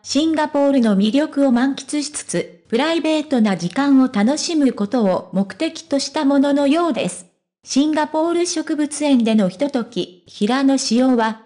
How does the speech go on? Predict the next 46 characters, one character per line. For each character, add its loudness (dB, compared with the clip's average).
シ -2
ン 0
ガ -2
ポ -2
ー -2
ル 0
植 -4
物 -4
園 2
で 2
の 2
写 -4
真 4
を 0
公 0
開 -2
し、 -4
そ 0
の 4
美 -6
し 0
い 4
自 0
然 0
に 0
囲 -4
ま 0
れ 0
た -2
場 -2
所 -2
で 2
の 2
楽 2
し -2
い 0
ひ -14
と -2
と -2
き -2
を 0
伝 -4
え 2
ま 4
し -6
た。 -10